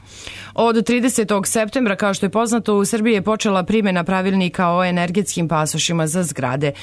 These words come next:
Ovih dana očekuje se da prve pasoše dobije petnaest zgrada u zemlji, a kakva je situacija u Nišu, javlja Osren Rašić.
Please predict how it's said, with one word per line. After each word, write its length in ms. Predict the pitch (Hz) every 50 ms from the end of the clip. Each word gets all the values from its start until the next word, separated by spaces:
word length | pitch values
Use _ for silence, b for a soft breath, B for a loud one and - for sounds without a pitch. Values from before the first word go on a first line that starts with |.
| B B B
Ovih 240 | B - 202 240 233
dana 240 | 208 226 247 254 240
očekuje 460 | 226 - 233 220 226 - 269 262 240
se 320 | 220 - 220 214 202 196 185
da 340 | 165 202 208 220 220 214 208 -
prve 240 | - 196 220 226 226
pasoše 460 | 170 202 202 220 214 - 202 - 196
dobije 280 | 185 208 220 214 196 160
petnaest 560 | - 196 190 196 - 226 214 185 165 - -
zgrada 560 | 170 147 147 190 208 220 214 190 190 170 156 - -
u 240 | - 202 214 233
zemlji, 400 | 254 220 240 247 254 262 277 262
a 80 | 208 175
kakva 200 | - 185 - 190
je 40 | 180
situacija 540 | - 180 151 - 170 170 165 - - 139 147
u 60 | 143
Nišu, 360 | 156 175 202 233 - - 269
javlja 420 | 233 190 151 143 147 165 185 175 -
Osren 320 | - 135 127 - 175 170
Rašić. 540 | 143 - - - - - - - - -